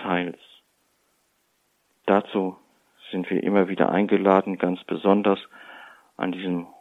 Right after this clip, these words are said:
Hochfest des heiligsten Herzens Jesu und an jedem Herz-Jesu-Freitag, aber auch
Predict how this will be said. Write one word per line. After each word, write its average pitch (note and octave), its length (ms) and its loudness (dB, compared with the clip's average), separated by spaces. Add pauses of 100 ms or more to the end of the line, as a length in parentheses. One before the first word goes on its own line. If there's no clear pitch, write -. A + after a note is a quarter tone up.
Hochfest - 800 2 (600)
des - 120 -18
heiligsten F#2 500 -6
Herzens - 420 -8
Jesu G2+ 300 -2
und F#2 140 -4
an F2 140 -4
jedem F2+ 360 -4 (640)
Herz-Jesu-Freitag, G2 1040 -2
aber F2+ 220 2
auch F2 340 -2